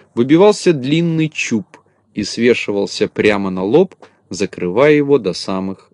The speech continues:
бровей. Взглянув на Незнайку, коротышка деловито сплюнул сквозь зубы,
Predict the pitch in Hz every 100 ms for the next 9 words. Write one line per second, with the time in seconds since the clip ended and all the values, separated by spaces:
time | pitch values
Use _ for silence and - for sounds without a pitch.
0 | _ 104 90 90 85 80 - _ _ _
1 | _ _ _ _ _ _ _ _ _ _
2 | _ _ _ _ _ _ _ 104 117 180
3 | 240 226 190 165 151 190 202 190 151 120
4 | 104 156 - 147 117 110 117 113 110 104
5 | 95 - - 107 107 98 92 - - 95
6 | 87 85 117 170 185